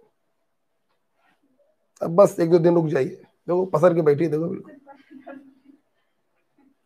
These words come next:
ठीक है, कोई बात नहीं, लिख लो। ये actually में मैं पढ़ाता हूं atomic structure में, लेकिन आपको यहां पढ़ना पड़ेगा क्योंकि atomic आपने अभी नहीं पढ़ा है।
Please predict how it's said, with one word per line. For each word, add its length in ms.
ठीक 160
है, 80
कोई 180
बात 180
नहीं, 120
लिख 160
लो। 220
ये 340
actually 440
में 120
मैं 240
पढ़ाता 380
हूं 180
atomic 480
structure 460
में, 320
लेकिन 240
आपको 440
यहां 200
पढ़ना 320
पड़ेगा 520
क्योंकि 360
atomic 440
आपने 300
अभी 160
नहीं 200
पढ़ा 220
है। 100